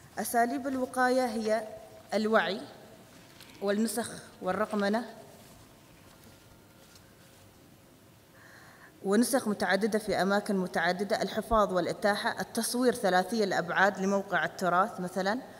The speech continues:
السجلات الضرورية، التخطيط والتنفيذ. هني ببدأ بقولكم عن قصص النجاح، قصص النجاح التي حدثت في مواجهة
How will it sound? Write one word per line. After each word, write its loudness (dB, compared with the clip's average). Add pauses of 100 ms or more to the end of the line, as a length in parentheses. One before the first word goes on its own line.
(280)
السجلات 2
الضرورية، 0 (100)
التخطيط -2
والتنفيذ. -2 (4000)
هني 0
ببدأ 0
بقولكم 2 (120)
عن 4 (240)
قصص 0
النجاح، 0 (200)
قصص 0
النجاح 2 (200)
التي 0
حدثت 0 (640)
في 0
مواجهة 2